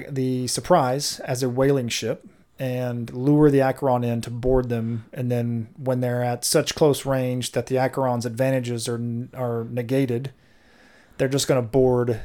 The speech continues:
and use the element of surprise to overwhelm the, the crew and take that ship. Um, their plan depends immensely on the ability to dismast it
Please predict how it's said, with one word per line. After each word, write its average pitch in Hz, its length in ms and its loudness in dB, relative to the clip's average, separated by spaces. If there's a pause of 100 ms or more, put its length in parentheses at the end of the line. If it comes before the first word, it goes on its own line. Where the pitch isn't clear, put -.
(240)
and 127 180 -4
use 123 180 -4
the 139 60 0
element 120 220 -2
of 113 80 -4
surprise 117 400 -4
to 127 80 -10
overwhelm 117 460 -4
the, 110 260 -8 (340)
the 127 100 -6
crew 123 540 -2 (180)
and 113 320 -8
take 123 220 -6
that - 180 -4
ship. - 300 -8 (1200)
Um, 117 460 -2 (340)
their 139 140 4
plan 151 300 4
depends 135 480 2
immensely 131 560 -2
on 120 100 -2
the 120 80 -2
ability 120 320 0
to 117 60 -4
dismast 120 760 -2
it - 320 -10